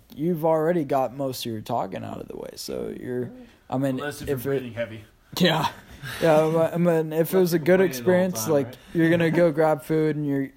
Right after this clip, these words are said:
Speaker 1: it's just gonna continue, man.
Speaker 3: Now, now, here's a question I have for you guys. Who pays? Do you go Dutch? Do you, do you pay? Do you have her pay? Uh, I mean, you know, in this day and age where, where women wanna be treated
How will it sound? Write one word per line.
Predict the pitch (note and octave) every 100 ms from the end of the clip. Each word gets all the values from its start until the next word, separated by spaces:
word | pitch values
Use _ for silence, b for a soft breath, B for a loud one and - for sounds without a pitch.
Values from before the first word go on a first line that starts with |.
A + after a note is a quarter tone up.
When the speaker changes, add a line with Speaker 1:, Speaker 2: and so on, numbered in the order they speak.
| -
Speaker 1:
it's | D3+ C#3 -
just | C#3+ -
gonna | C3 B2
continue, | A#2+ A2 - A#2+ A#2
man. | G#2+ G#2
Speaker 3:
Now, | C#3+ C#3+ C3+ C3+
now, | C3+ C#3 C3+ C3 B2+ B2+ B2+ - _
here's | D3+ D3
a | C#3
question | - A2+ - G#2+
I | G#2+
have | A2 A2+
for | -
you | - -
guys. | - - _ _ _ _ _ _ _ _ _ _ _ _ _ _ _ _ -
Who | D3+
pays? | D3 C3+ G2 - _ _ _ _ _ _
Do | A#2
you |
go | G#2+ G#2+
Dutch? | G2 G#2+ - - - _ _ _
Do |
you, | A2 G#2 G#2+
do | G#2+ G#2
you | G#2+
pay? | A#2 C3+ C#3+
Do | D#3+ A#2
you | A2
have | G#2+ G2+
her | A#2 B2
pay? | D3 E3 G#3+ A#2
Uh, | A#2 A2
I | A2+
mean, | A2+ G#2+ A2 _ _ _ _ _ _ _
you | B2
know, | A2+ G#2+
in |
this | A2 A2+
day | A2+
and | A2 A2
age | A2
where, | A#2 G#2+ G2+ _ _ _
where | B2
women | A#2+ C3 B2+ A#2+
wanna | A2+ A2
be | G#2
treated | - - A#2 G2+